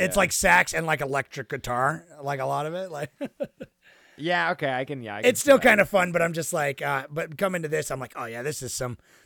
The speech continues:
Speaker 1: this is some Carpenter s-, good, good score," you know what I mean? <laughs> Like,
Speaker 2: Yeah. I mean, really, though, it's like, I think it's, like,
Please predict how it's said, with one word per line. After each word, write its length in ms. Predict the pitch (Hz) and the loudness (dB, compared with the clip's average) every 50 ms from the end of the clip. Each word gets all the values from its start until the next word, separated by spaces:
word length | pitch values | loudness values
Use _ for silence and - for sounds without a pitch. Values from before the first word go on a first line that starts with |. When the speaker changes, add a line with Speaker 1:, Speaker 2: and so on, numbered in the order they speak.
| _ _ | _ _
Speaker 1:
this 220 | 143 160 160 - | -6 -6 -4 -4
is 120 | 170 147 - | -6 -6 -6
some 200 | - - 131 123 | -6 -8 -8 -6
Carpenter 720 | - - 147 139 120 - 127 123 120 120 120 117 113 123 - _ _ _ | -4 -4 -4 -4 -4 -6 -8 -8 -4 -4 -4 -4 -4 -6 -10 _ _ _
s-, 180 | - - - - - 135 | -12 -12 -12 -12 -10 -8
good, 180 | 123 131 131 | -6 -6 -6
good 300 | 123 120 107 104 104 101 - - | -6 -8 -10 -10 -12 -12 -12 -10
score," 420 | - - - - 110 107 101 95 - 127 | -10 -8 -8 -8 -8 -8 -10 -12 -12 -10
you 100 | 127 123 | -10 -8
know 80 | 120 | -8
what 80 | 120 117 | -8 -8
I 80 | 117 | -8
mean? 180 | 117 120 127 160 | -10 -10 -10 -10
<laughs> 20 | - | -6
Like, 360 | 233 202 156 - - - - _ _ - - _ - | -4 -4 -6 -6 -8 -20 -20 _ _ -20 -20 _ -16
Speaker 2:
Yeah. 300 | 104 104 87 82 82 87 _ _ _ _ _ _ _ _ _ _ _ _ | -14 -12 -12 -12 -14 -18 _ _ _ _ _ _ _ _ _ _ _ _
I 120 | - 170 | -6 -4
mean, 180 | 196 214 214 208 - _ _ _ _ | -4 -4 -6 -8 -10 _ _ _ _
really, 280 | 233 254 277 269 247 226 | -2 2 4 4 6 6
though, 160 | 214 202 185 | 6 6 6
it's 100 | 185 - | 6 4
like, 200 | 185 175 139 _ _ _ _ _ _ _ _ - | 0 -4 -4 _ _ _ _ _ _ _ _ -2
I 80 | - 170 | 0 0
think 180 | 170 214 254 247 | 0 0 -2 -2
it's, 140 | 196 147 | -4 -4
like, 220 | 175 175 151 139 | -4 -4 -4 -4